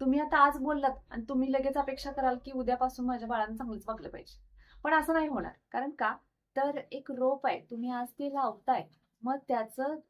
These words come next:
वृक्षात रूपांतर व्हायला थोडा वेळ तरी लागेलच ना. त्या मुलाला तर विश्वास निर्माण होऊ दे ना,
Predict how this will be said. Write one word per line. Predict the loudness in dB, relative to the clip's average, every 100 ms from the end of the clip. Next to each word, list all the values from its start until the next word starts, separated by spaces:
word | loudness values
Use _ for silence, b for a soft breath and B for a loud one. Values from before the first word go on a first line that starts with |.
| -10
वृक्षात | -10 -6 -8 -8
रूपांतर | -10 -10 -8 -10
व्हायला | -10 -10
थोडा | -10 -8
वेळ | -6 -6 -8
तरी | -4
लागेलच | -4 -4 -6 -6 -6
ना. | -8 -8 _ _ _
त्या | -2
मुलाला | -2 -4 -6 -4
तर | -6
विश्वास | -8 0 0 0
निर्माण | -4 -2 -2 -2
होऊ | -4 -4
दे | -2
ना, | -4